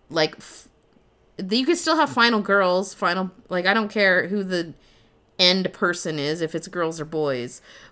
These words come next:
but I would really like to see a slasher movie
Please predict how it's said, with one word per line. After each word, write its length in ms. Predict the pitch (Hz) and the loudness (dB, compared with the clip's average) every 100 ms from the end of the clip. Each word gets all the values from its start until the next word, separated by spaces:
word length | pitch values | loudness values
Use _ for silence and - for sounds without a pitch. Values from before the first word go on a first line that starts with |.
| _ | _
but 160 | 170 160 | 2 4
I 100 | 160 | 4
would 160 | 165 | 0
really 340 | 180 196 196 180 | 0 -2 0 -2
like 480 | 185 170 165 - - | 0 0 -2 -6 -12
to 100 | 175 | -10
see 540 | - 170 156 151 - | -8 -6 -6 -6 -6
a 140 | 139 139 | -8 -8
slasher 720 | - - 175 180 180 - 160 | -8 -4 0 2 0 -4 -6
movie 560 | 160 156 143 139 131 | -6 -8 -6 -6 -8